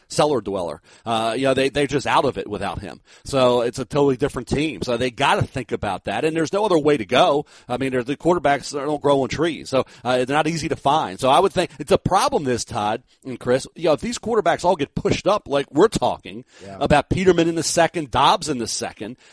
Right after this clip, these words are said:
Speaker 1: then you're looking, if you're looking, say, for day three guys, then you're looking at Brad Kaaya from Miami of Florida.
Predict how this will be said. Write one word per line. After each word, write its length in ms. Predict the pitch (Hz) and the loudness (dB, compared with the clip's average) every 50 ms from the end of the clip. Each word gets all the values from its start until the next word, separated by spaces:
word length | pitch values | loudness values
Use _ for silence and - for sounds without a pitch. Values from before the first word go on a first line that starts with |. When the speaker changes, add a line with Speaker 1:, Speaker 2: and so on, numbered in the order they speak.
| _ _ - | _ _ 0
Speaker 1:
then 200 | 139 175 233 262 | 2 2 2 4
you're 160 | 277 226 170 | 4 4 4
looking, 440 | 147 151 143 - 156 156 156 165 151 | 4 2 2 2 -4 -4 -2 -2 -4
if 100 | 135 139 | -4 -2
you're 140 | 147 160 | 0 0
looking, 240 | 175 175 - 165 147 | 0 0 -2 -6 -6
say, 180 | - - 170 156 | 0 0 0 0
for 160 | - - 151 | 0 -2 -6
day 300 | 131 110 - 156 156 135 | -4 0 0 0 0 0
three 400 | - - - - 143 202 277 277 | -4 -8 -2 0 0 0 0 0
guys, 380 | 254 240 135 107 98 101 123 127 | 0 2 2 2 2 -2 -4 -2
then 140 | - 180 226 | -4 -4 2
you're 100 | 254 202 | 2 2
looking 180 | 151 131 131 | 2 2 0
at 100 | 113 104 | -6 -6
Brad 340 | _ 120 120 123 120 - - - | _ -2 0 0 0 -2 -6 -14
Kaaya 500 | - - 147 147 156 165 165 180 175 - | -10 -4 2 2 4 4 4 2 0 0
from 160 | - 165 131 | -2 -4 -2
Miami 360 | 117 120 120 120 117 120 117 | -2 -2 -2 -2 -4 -4 -6
of 80 | 107 - | -8 -8
Florida. 500 | - - 107 104 98 95 90 - 139 | -8 -6 -2 -2 0 0 -2 -4 -6